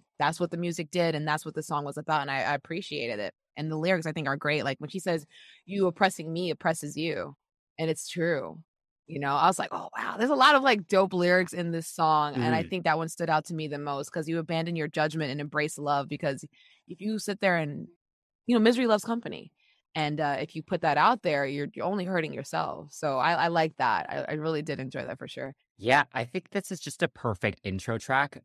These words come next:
Speaker 2: I, I think, again, going back to what I said before, where it feels like a full project, right? This isn't meant
Speaker 1: Mm-hmm.
Speaker 2: to be a single. It's not meant to, you know, it's not meant to be this, like, big hit for her.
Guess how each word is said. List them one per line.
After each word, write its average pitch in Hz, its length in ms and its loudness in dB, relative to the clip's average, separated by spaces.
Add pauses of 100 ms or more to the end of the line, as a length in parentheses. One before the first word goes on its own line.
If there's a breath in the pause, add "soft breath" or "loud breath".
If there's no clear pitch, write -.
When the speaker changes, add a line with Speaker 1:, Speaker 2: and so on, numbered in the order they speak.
Speaker 2:
I, 117 240 0
I 127 60 -4
think, 175 180 0
again, 127 380 2
going 120 200 4
back 117 160 4
to - 60 -10
what 120 120 0
I - 20 -2
said 110 180 -4
before, 104 320 -2
where 92 140 -2
it 80 80 -6
feels 95 460 -4
like 90 160 0
a 90 40 -8
full 85 600 -6 (160)
project, 92 580 -2
right? 104 300 2 (340 loud breath)
This 143 180 2
isn't 143 220 2
meant 127 180 2
Speaker 1:
Mm-hmm. - 20 -20
Speaker 2:
to 110 80 -10
be 104 180 0
a 95 40 -2
single. 113 640 2
It's 92 200 -4
not 107 160 0
meant 104 220 -2
to, - 100 -18
you 120 140 0
know, 113 200 4
it's 110 200 0
not 110 160 0
meant 104 300 0
to 98 180 -6 (280)
be 98 220 -2
this, 95 260 -4
like, 90 260 -2
big 110 180 -2
hit 113 200 -2
for 98 200 -2
her. 90 400 2